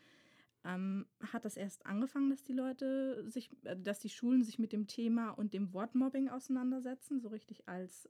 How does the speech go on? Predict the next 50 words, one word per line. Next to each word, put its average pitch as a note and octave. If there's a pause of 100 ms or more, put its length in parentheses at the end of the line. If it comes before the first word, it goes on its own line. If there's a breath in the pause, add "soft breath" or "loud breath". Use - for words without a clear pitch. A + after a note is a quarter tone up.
(100)
äh, F3
als -
Thema. A3 (440 loud breath)
Aber F#3+
das G3+
Thema A3+
Ignoriermobbing G#3
gab F#3
es -
da F#3
noch F#3
nicht. F#3+
Und G3
zwar G#3
war G#3+
das G#3+
bei G#3
mir G#3
ganz A3
oft -
so, G#3 (540 soft breath)
ich A3
hatte A#3+
schon -
immer A#3
als A3
Kind B3
auch G3
einen G3+
großen G3+
Geltungsdrang, C4+
da G#3
ich G3+
immer G3+
kreativ A3
war, A#3+
habe A3
ich -
irgendwie A3
das G3
Gefühl G#3+
gehabt, G3+
ich -
wollte G3
das G3
gerne G3+
mit G3
anderen G3+
Leuten F#3+
teilen. A#3